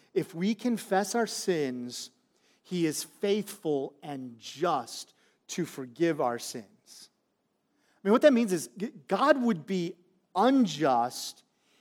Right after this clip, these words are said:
if he did not forgive our confessed sins.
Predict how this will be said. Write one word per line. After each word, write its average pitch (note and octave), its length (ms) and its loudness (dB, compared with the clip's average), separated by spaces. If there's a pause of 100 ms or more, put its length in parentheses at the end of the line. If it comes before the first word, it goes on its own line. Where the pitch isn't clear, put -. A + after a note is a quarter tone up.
(140)
if A3 240 2
he G3+ 200 0
did G#3+ 460 2
not G#3 560 4
forgive F3+ 680 6
our E3 140 6
confessed D#3 580 -4
sins. - 560 -2